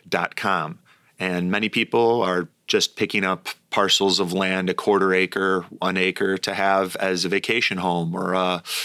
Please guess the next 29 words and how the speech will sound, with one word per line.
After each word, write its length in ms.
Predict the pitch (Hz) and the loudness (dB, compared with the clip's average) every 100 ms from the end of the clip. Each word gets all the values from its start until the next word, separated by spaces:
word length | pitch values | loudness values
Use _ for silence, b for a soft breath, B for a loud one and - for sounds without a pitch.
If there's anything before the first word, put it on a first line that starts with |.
| B - | B -2
sort 160 | - | 0
of 80 | 120 | 0
a 60 | 123 | 0
backup 420 | 127 123 - - | 0 -2 -2 -2
spot 340 | - 80 - - | 0 0 -2 -8
if 60 | |
things 360 | - 98 92 85 | -4 -2 -2 0
get 260 | 98 95 - _ _ | 0 -2 -4 _ _
a 60 | 98 | -4
little 220 | 92 92 | 0 0
bit 160 | 87 92 | 0 0
more 200 | 90 90 | 2 2
weird 420 | 85 92 92 90 - - | 2 2 2 0 -4 -2
where 160 | 95 92 | 2 4
they're 160 | 90 | 2
currently 400 | 90 101 87 92 | 0 -2 0 0
living. 320 | 90 85 85 - B B B B | 2 0 -6 -12 B B B B
Um, 260 | 90 85 85 | -2 0 -2
some 160 | 98 | -2
people 260 | 87 92 95 | -2 0 2
are 80 | 92 | 0
probably 460 | - 90 92 95 | 0 0 0 0
going 200 | 90 92 | 0 0
to 100 | 87 | 0
make 200 | 92 92 | -2 0
this 200 | 98 90 | 0 0
their 100 | - | -2
primary 480 | 85 98 92 92 92 | -2 -2 0 0 2
residence, 580 | 90 95 92 110 - | 2 0 0 -4 -4